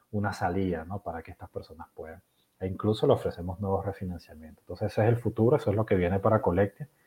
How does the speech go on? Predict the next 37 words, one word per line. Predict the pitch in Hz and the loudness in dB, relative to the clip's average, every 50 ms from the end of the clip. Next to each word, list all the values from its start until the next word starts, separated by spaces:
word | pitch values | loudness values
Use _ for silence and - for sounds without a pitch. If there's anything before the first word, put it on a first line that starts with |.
| _ _ _ _ _ _ _ _ _ - | _ _ _ _ _ _ _ _ _ -8
Eh, | - 92 90 90 90 - | -4 -2 -2 -2 -4 -6
y, | 101 95 95 - 110 - - | -8 -8 -6 -8 -10 -10 -8
y, | - 107 - - - 156 | -10 -12 -10 -6 -6 -6
y, | - - - - 127 | -6 -6 -2 2 4
y | 104 | 6
realmente | 95 113 107 107 113 113 117 117 | 8 10 10 10 10 10 8 8
esa | - - | 6 6
era | 117 110 | 8 10
la | 110 104 | 10 10
idea | 95 95 95 | 10 8 8
original | 98 113 107 113 104 92 90 95 | 6 6 4 4 2 2 2 2
hace | 95 - 107 101 | 2 0 0 2
cuatro | - 107 98 - 101 101 | 4 4 6 6 6 8
años. | 101 101 101 113 127 127 - - _ _ _ _ - - - _ _ _ _ _ _ _ - - _ | 8 6 6 4 0 -2 -6 -14 _ _ _ _ -20 -20 -20 _ _ _ _ _ _ _ -20 -2 _
Parte | - 117 110 107 - - 123 | 10 10 10 10 8 8 10
de, | 117 120 113 117 - - - - - - - - _ _ _ _ _ _ - - - - _ _ - | 12 12 12 10 6 -4 -14 -18 -20 -20 -20 -20 _ _ _ _ _ _ -10 -10 -10 -12 _ _ 4
de, | - 104 98 - | 4 4 6 6
del | 120 113 110 | 6 6 6
camino | - 107 101 101 98 107 104 | 8 8 8 8 8 6 8
que | 131 | 8
hemos | 120 113 107 | 10 10 8
recorrido | 139 127 - 117 101 110 110 123 | 8 8 8 8 8 10 8 8
era | 131 117 107 - | 8 6 6 6
para | 110 110 | 6 4
adquirir | 110 - - - 101 92 92 90 | 4 4 2 -2 -2 0 0 0
el | 98 107 | 2 2
know-how, | 104 113 95 - - 107 98 104 110 104 95 98 | 2 2 2 6 8 8 10 10 8 6 2 -2
¿no? | 104 110 101 - | -4 -4 -4 -6
La | 90 87 | -6 -6
experiencia, | 85 - - - - 92 98 101 104 107 113 110 - 104 | -8 -8 -8 -6 -4 -2 2 4 4 4 4 2 0 -2
el | 90 | -2
conocimiento, | - 101 90 90 - - 92 87 95 101 101 101 104 - - 95 92 | -4 -6 -6 -8 -8 -8 -8 -6 -4 -4 -4 -4 -4 -4 -4 -6 -6
el, | 87 87 87 87 - | -6 -10 -12 -14 -16
el, | 90 85 85 _ _ _ _ _ _ - | -18 -18 -18 _ _ _ _ _ _ -16
y, | - 101 95 92 - | -14 -12 -12 -12 -14
y, | - 101 _ _ - | -18 -20 _ _ -12
y | - | -12